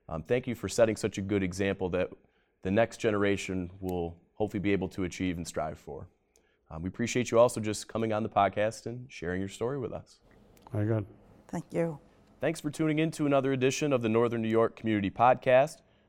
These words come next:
Speaker 1: We are grateful to our sponsors, W P B S D T and the Northern New York Community Foundation, for making this podcast possible. Remember, each interview can be downloaded for free anytime on your mobile device,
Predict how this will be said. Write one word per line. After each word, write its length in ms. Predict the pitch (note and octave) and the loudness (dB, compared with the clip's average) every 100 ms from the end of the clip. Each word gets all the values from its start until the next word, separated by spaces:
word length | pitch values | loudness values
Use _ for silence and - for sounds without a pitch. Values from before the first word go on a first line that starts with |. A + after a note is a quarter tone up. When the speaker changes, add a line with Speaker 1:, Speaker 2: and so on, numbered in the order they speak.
| - | -2
Speaker 1:
We 100 | A#2+ | 0
are 60 | |
grateful 320 | A#2+ C#3+ C#3 A#2+ | 2 0 -2 -6
to 180 | - G#2 | 0 2
our 120 | F#2+ | 2
sponsors, 640 | - G#2 A2+ - C#3 C#3 - | 2 2 2 2 -6 -6 2
W 320 | G#2+ G#2 G#2 | 2 4 -4
P 160 | - | -4
B 160 | A2 G#2+ | 0 2
S 200 | G#2 - | 2 0
D 200 | F#2+ F#2 | -6 -6
T 420 | E2 A#2 B2+ E3 D#3 - | -6 -2 -2 -2 -8 -6
and 160 | G2 | -4
the 40 | G2 | 0
Northern 300 | G#2 G#2+ G#2 | 0 0 0
New 80 | G2+ | -2
York 280 | G#2+ G#2 | 0 -2
Community 380 | - F#2 G2 F#2 | -6 -4 -4 -4
Foundation, 760 | F2+ F2+ F2+ F#2 G#2+ - D#3 E3 - | -6 -6 -4 -2 -2 -2 -6 -8 -6
for 80 | |
making 380 | G2 A2+ C3+ D3+ | -2 -2 0 -2
this 140 | C3+ - | -4 0
podcast 640 | A#2 A2+ - G#2 G#2 - - | 2 2 2 2 2 -2 -8
possible. 540 | - F#2 - - - - - - - _ - | -2 -2 -2 -10 -10 -14 -20 -20 -20 _ -4
Remember, 320 | C3+ F#3 D3+ | 2 4 4
each 160 | F#3+ F3+ | 2 2
interview 300 | E3+ D3+ D3+ | 0 0 -2
can 160 | C#3+ | -2
be 100 | B2+ | -2
downloaded 520 | A#2 A2+ B2 B2+ C3 | 2 4 6 4 2
for 180 | B2+ B2 | -2 -6
free 380 | A2+ G#2+ G#2+ A2 | -4 0 2 2
anytime 640 | G2+ B2+ - A2 G2+ G#2 | 0 -4 -2 0 0 0
on 120 | F#2+ F#2+ | -2 -2
your 100 | F#2 | 2
mobile 240 | G2+ B2 | 2 2
device, 500 | D3 A#2 G#2+ A2+ - | 6 8 8 4 -10